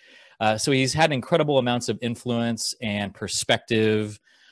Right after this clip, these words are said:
Um, he's also literally been part of regime changes back in his background with the U S government and foreign countries.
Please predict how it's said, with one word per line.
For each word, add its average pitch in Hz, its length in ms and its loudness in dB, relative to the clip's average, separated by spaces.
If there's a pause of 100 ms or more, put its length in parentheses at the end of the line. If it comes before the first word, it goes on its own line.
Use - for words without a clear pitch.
(260)
Um, 104 260 0
he's 120 140 -2
also 135 260 4
literally 123 320 2
been 107 160 -2
part 117 220 0
of 98 100 -6
regime 117 380 -2
changes 113 500 0
back 104 220 2
in 104 80 -4
his 117 140 -2
background 113 500 0
with 98 80 -6
the 104 60 -4
U 101 100 0
S 87 120 -4
government 113 600 -2
and 95 260 -6
foreign 101 220 -2
countries. 113 640 -4